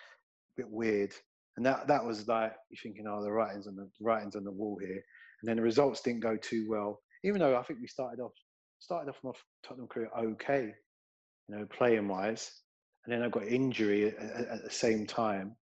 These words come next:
When I got injured, then he got the sack. Then Jol come in, and then Michael Carrick got his chance, and then the rest is history. So, but I, I fell out.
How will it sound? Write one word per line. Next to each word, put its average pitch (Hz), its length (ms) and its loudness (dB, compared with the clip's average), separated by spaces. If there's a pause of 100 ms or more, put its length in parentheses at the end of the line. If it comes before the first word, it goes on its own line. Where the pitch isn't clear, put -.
(240)
When 123 140 4
I 120 100 4
got 117 100 2
injured, 110 440 0
then 110 100 2
he 110 80 -4
got 107 160 -8
the - 60 -14
sack. 110 400 -4 (960)
Then 107 120 -4
Jol 117 240 6
come 107 220 -2
in, 104 160 -2
and 104 100 -4
then 104 120 -2
Michael 113 300 0
Carrick 110 380 0
got 98 120 -10
his 101 120 -10
chance, 104 540 -6
and 101 80 -6
then 101 120 -4
the 104 80 -4
rest 104 240 -4
is - 140 -10
history. 95 400 -4
So, 98 240 -6 (880)
but 123 60 4
I, 127 380 4
I - 20 6
fell 151 240 2
out. 120 140 2